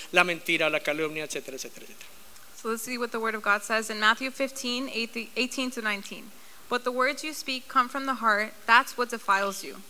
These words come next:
Speaker 2: For from the heart come evil thoughts, murder, adultery, all sexual immorality, theft, lying, and slander."
Speaker 1: No es de afuera hacia adentro.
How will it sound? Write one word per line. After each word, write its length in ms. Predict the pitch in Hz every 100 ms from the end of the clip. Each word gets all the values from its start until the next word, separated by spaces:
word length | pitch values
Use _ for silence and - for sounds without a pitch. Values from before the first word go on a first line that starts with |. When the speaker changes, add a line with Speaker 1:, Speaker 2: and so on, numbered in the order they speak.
| - - - - -
Speaker 2:
For 140 | 233
from 300 | - 254 277
the 120 | 302
heart 340 | 254 254 226 -
come 200 | 233 202
evil 240 | 233 247
thoughts, 580 | 269 254 240 233 - -
murder, 480 | 220 233 233 226 226 -
adultery, 640 | 214 226 226 - 240 226 -
all 200 | 240 254
sexual 440 | - 247 - 247
immorality, 680 | 226 220 208 208 208 214 196 -
theft, 460 | 240 269 - -
lying, 460 | 220 220 214 233 247
and 140 | 220 214
slander." 520 | - 202 185 175 170 196 - - - - - - - - - - - -
Speaker 1:
No 260 | 196 214
es 240 | 269 294 254
de 80 | 277
afuera 640 | 262 - 269 262 254 247
hacia 260 | 214 180
adentro. 440 | 185 240 220 -